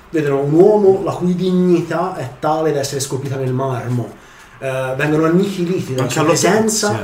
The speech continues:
Speaker 1: con
Speaker 3: anche
Speaker 1: una manciata di parole che lui pronuncia. Anche lì, nel contesto giusto,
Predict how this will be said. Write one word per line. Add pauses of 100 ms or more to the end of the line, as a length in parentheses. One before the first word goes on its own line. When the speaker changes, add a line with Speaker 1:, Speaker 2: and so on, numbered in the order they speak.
(140)
Speaker 1:
con
Speaker 3:
anche
Speaker 1:
una
manciata
di
parole
che
lui
pronuncia. (360)
Anche
lì,
nel
contesto
giusto,